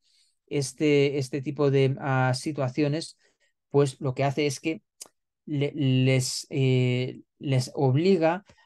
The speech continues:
a encontrar formas y argumentos para que sus compañeros y compañeras, pues, entiendan el, el cómo resolver la, la tarea. Las tareas suelen ser cortas, ¿por qué? Porque en los grupos interactivos,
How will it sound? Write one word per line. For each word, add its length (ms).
a 240
encontrar 520
formas 580
y 40
argumentos 720
para 280
que 100
sus 160
compañeros 640
y 60
compañeras, 580
pues, 260
entiendan 760
el, 420
el 180
cómo 300
resolver 580
la, 340
la 140
tarea. 360
Las 260
tareas 360
suelen 280
ser 240
cortas, 560
¿por 180
qué? 140
Porque 440
en 300
los 120
grupos 240
interactivos, 800